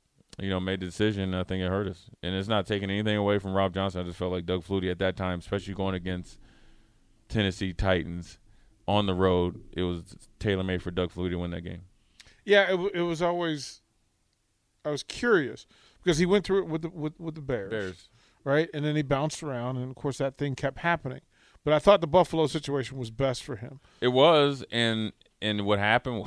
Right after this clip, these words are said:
Speaker 1: <laughs> well, first of all, you, if you go back,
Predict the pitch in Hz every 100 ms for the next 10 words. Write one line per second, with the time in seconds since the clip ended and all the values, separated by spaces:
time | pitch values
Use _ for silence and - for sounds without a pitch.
0 | - - 120 110 101 - _ _ 131 139
1 | 107 92 90 87 _ _ _ _ _ -
2 | - 110 101 92 95 101 113 117 107 98
3 | 90 87